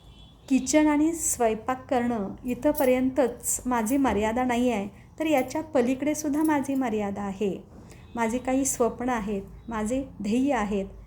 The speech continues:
ती मला पूर्ण करायची आहेत. स्वतःशीच ठरवा, मग पहा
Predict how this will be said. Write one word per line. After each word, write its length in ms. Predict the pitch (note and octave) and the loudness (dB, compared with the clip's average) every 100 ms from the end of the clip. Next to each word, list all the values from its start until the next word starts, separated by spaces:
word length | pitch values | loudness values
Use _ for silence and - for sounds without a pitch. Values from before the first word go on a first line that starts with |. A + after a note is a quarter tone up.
| - | -8
ती 60 | C4 | -2
मला 300 | B3+ B3 C#4+ - - | -2 -2 -4 -10 -4
पूर्ण 280 | A#3 A3+ C#4+ | 0 2 0
करायची 460 | C#4 G#3 G3+ G3+ G3 | -2 -6 -6 -6 -6
आहेत. 300 | F#3+ G#3 - - - - - - - | -4 -6 -8 -14 -20 -20 -20 -18 -8
स्वतःशीच 680 | - G3+ G3 G#3+ - C#4+ - | -2 -2 0 -4 -4 -8 -6
ठरवा, 280 | G3+ F#3+ - F#3 - - | -6 -6 -10 -16 -16 -8
मग 120 | A#3 | -8
पहा 420 | A#3 - F#3+ F#3+ | -8 -8 -6 -6